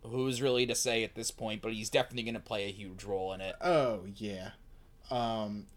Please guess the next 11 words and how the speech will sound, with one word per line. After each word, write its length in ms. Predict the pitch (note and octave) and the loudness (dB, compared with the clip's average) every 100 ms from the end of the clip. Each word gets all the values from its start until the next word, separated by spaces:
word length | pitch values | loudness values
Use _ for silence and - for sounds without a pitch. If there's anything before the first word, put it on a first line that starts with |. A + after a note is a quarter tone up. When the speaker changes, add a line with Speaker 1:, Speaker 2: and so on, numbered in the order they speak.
| - | -8
Speaker 2:
and 300 | B2+ A#2+ A#2 | -6 -4 -4
Dolomite 460 | B2 A#2 A2+ G#2 | -2 -2 -2 -4
is 100 | G2 | -6
like, 140 | G#2 G2 - - - | -8 -10 -14 -20 -10
"That 220 | B2 C3 | -6 -4
cell 300 | - D#3+ D#3 | -2 -4 -4
phone 320 | C#3 G#2+ F2+ F2 - - - | -4 -6 -6 -8 -14 -14 -8
that 140 | A2 | -6
Josuke 340 | - C#3 C#3+ C#3 A2 | -2 0 0 -2 -4
is 160 | G#2 - | -6 -8
carrying, 580 | - - C#3 C3+ G2 | -6 -2 0 0 0